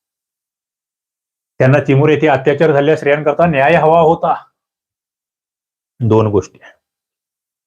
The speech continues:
काय बरोबर काय आहे? बघा, बापूजी आणेंवर प्रश्न आहे,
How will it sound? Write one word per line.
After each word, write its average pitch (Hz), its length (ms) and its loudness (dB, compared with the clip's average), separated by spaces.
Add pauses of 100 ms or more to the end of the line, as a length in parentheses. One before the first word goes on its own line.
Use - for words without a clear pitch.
(1040)
काय 226 220 2
बरोबर 156 380 2
काय 220 200 -2
आहे? 131 100 2
बघा, 175 340 0
बापूजी 151 360 2
आणेंवर 196 360 2
प्रश्न 185 280 -6
आहे, 143 100 -14